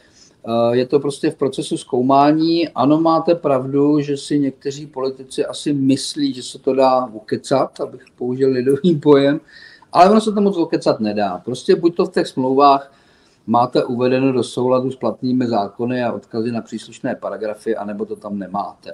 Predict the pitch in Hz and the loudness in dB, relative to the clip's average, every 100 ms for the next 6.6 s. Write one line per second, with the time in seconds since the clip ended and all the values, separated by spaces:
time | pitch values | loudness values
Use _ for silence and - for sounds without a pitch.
0 | - 104 98 _ _ - _ _ 104 117 | -14 -14 -14 _ _ -20 _ _ -8 -6
1 | 135 175 156 120 110 120 143 143 143 147 | -2 -2 0 0 0 4 6 4 4 2
2 | 139 - 131 - - 120 113 - 98 92 | 2 0 -6 -6 -8 -4 -4 -6 -10 -10
3 | 85 113 113 117 117 120 120 - _ - | -6 -2 -2 -2 -2 -2 -6 -12 _ -8
4 | 113 110 - 117 117 120 113 - - 107 | -6 -6 -6 -6 -4 -2 -2 -4 -6 -4
5 | 107 107 - 110 - 110 120 117 104 98 | 0 -2 -2 -18 -12 -6 -2 -2 -4 -4
6 | 113 110 165 - - | -2 -2 -2 -6 -20